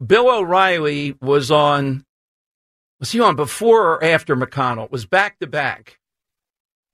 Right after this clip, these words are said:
And, uh, I think McConnell was on first. So I told O'Reilly that,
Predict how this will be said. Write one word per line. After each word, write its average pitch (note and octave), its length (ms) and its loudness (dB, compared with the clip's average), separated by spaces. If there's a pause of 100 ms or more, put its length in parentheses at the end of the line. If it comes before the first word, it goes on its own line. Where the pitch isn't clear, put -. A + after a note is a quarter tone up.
(220)
And, D#3 480 2
uh, D#3+ 500 2 (240)
I E3+ 80 -2
think A#3+ 200 -4
McConnell F#3+ 400 -2
was D3 140 -8
on C#3+ 180 -6
first. - 520 -6 (760)
So E3 180 2
I E3+ 100 2
told A3 320 0
O'Reilly E3 840 0
that, C#3+ 360 0